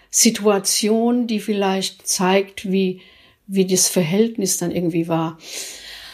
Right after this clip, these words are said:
Ich war, also in seiner Zeit habe ich mich verheiratet, ich wurde geschieden,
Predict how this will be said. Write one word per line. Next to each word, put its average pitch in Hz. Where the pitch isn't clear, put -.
Ich 190
war, 196
also 226
in 226
seiner 233
Zeit 160
habe 175
ich -
mich 147
verheiratet, 240
ich -
wurde 170
geschieden, 240